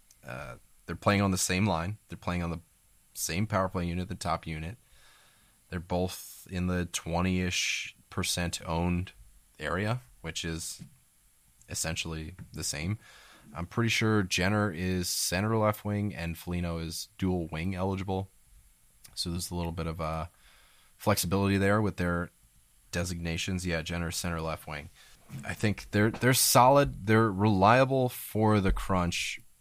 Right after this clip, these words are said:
but, you know, every once in a while they start to chip in points. And Columbus, they, you know, they got Florida. Florida's pretty beat up, depending on, you know, what happens with everybody that's coming back. Hornqvist and, and Barkov, you know, Ekblad being out is gonna be a big factor. And, and they see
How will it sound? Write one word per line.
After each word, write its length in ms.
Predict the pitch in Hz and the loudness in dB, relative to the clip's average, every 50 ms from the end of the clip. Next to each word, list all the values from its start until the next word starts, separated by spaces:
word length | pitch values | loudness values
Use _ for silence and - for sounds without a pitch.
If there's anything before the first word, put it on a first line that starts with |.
| _ _ | _ _
but, 540 | - 95 92 87 87 - - - - - - - - - | 0 0 0 0 0 -2 -4 -4 -4 -4 -8 -12 -16 -10
you 100 | - 98 | -8 -6
know, 160 | 87 82 82 | -6 -4 -6
every 240 | 71 76 90 90 90 | -6 -4 -4 -2 -2
once 200 | 87 90 85 - | -2 -2 -4 -4
in 40 | 87 | -4
a 40 | 80 | -4
while 180 | 78 76 76 78 | -4 -4 -4 -4
they 100 | 80 78 | -6 -8
start 240 | - - 82 78 - | -8 -8 -8 -10 -10
to 80 | - | -10
chip 220 | - - 82 80 - | -8 -8 -8 -8 -8
in 120 | 80 78 | -10 -10
points. 340 | - - 80 71 73 - - | -10 -10 -12 -12 -10 -10 -10
And 180 | 80 80 80 - | -10 -10 -10 -10
Columbus, 600 | - 85 87 87 85 80 82 - - - - - - _ _ _ - - - - - - - _ - - | -8 -4 -4 -2 -2 -2 -4 -4 -4 -6 -8 -10 -14 _ _ _ -20 -20 -20 -20 -20 -20 -20 _ -20 -12
they, 180 | - 87 90 69 67 64 | -10 -8 -8 -8 -10 -10
you 120 | 85 107 101 | -8 -6 -4
know, 100 | 98 92 | -2 -2
they 80 | 104 | 0
got 160 | 110 113 104 - | 2 2 0 0
Florida. 520 | - - 101 95 95 90 90 90 95 - - _ | 2 4 6 6 8 8 6 4 2 0 -6 _
Florida's 300 | - - 104 98 95 90 | -2 2 4 4 4 2
pretty 200 | - - 101 92 | 0 0 0 0
beat 240 | 85 85 85 85 82 | 0 0 -2 -2 0
up, 240 | 80 78 80 - - - _ | 0 -2 -2 -4 -8 -16 _
depending 300 | - 82 - - 90 85 | -12 -8 -6 -4 -2 -2
on, 220 | 82 85 82 78 - - | -2 -4 -4 -6 -8 -10
you 100 | 95 82 | -10 -8
know, 220 | 80 80 82 92 92 101 | -8 -8 -10 -12 -14 -16
what 180 | _ 90 90 87 | _ -10 -10 -8
happens 640 | 87 87 82 78 - 82 78 80 76 - - - - _ _ _ _ _ _ _ - | -6 -6 -6 -6 -8 -10 -12 -10 -10 -12 -12 -14 -16 _ _ _ _ _ _ _ -10
with 360 | 90 90 87 - - - - - | -6 -4 -4 -4 -6 -12 -16 -6
everybody 420 | - 85 82 85 82 85 85 82 80 | -4 -2 -2 -2 -2 0 -2 -2 -2
that's 180 | 78 80 - - | -2 -4 -6 -4
coming 220 | - 80 80 76 | -4 -4 -4 -2
back. 300 | 76 76 76 78 78 - | -2 -2 -2 -2 -4 -6
Hornqvist 540 | 85 80 78 - - 80 78 78 - - - | -6 -6 -6 -6 -6 -6 -6 -6 -8 -8 -10
and, 200 | 76 78 80 82 | -10 -8 -8 -8
and 180 | 78 85 82 82 | -6 -6 -6 -4
Barkov, 600 | 85 82 80 78 - 80 76 80 80 80 - - - - - - - - - _ _ | -4 -6 -6 -4 -4 -4 -4 -4 -4 -6 -10 -18 -20 -20 -20 -20 -20 -20 -20 _ _
you 60 | 92 90 | -4 -4
know, 60 | 76 | -4
Ekblad 460 | 71 85 90 - - 90 85 85 80 | -2 -4 -6 -4 -2 0 0 0 0
being 180 | 82 82 80 78 | -2 -4 -4 -4
out 220 | 78 78 78 76 | -4 -4 -4 -6
is 140 | 80 82 - | -6 -8 -6
gonna 120 | - 82 78 | -6 -6 -6
be 100 | 82 82 | -6 -6
a 60 | 80 | -6
big 220 | 80 - 85 82 82 | -6 -6 -8 -8 -6
factor. 400 | - - 80 78 85 - - 85 | -4 -4 -2 -2 -4 -4 -6 -4
And, 160 | 87 92 110 | -4 -4 -4
and 140 | 120 131 135 | -2 0 0
they 60 | 139 143 | 0 0
see 240 | - - 143 131 | 2 0 0 0